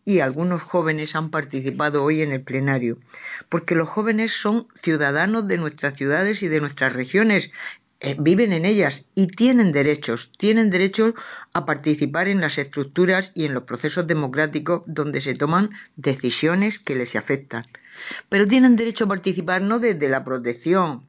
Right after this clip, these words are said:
como un grupo vulnerable, sino como personas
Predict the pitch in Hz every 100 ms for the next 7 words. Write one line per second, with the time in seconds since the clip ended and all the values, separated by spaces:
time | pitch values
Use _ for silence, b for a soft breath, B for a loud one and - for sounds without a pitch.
0 | - 147 151 160 165 156 156 139 143 139
1 | 135 196 196 143 - B B - 143 135
2 | 127 127 117 113 110 165 190